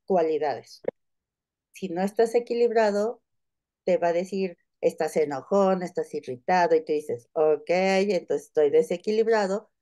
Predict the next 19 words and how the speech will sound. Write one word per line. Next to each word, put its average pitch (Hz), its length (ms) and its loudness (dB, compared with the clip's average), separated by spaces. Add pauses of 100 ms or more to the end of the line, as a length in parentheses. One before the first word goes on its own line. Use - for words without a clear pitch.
(120)
hay 196 200 0
que 190 120 -2
buscar 185 440 -4
y 185 80 -8
llegar 202 500 -2 (460)
a 185 160 2
ese 190 320 0
equilibrio 175 680 -6
que 165 140 -4
necesitamos". 151 800 -10 (520)
Y 208 120 2
lo 190 180 2
podemos 180 560 0
utilizar 226 760 -4 (1000)
con 202 560 2
nuestros 165 600 -4
aceites, 190 680 -4
con 170 200 -6
nuestros, 135 360 -12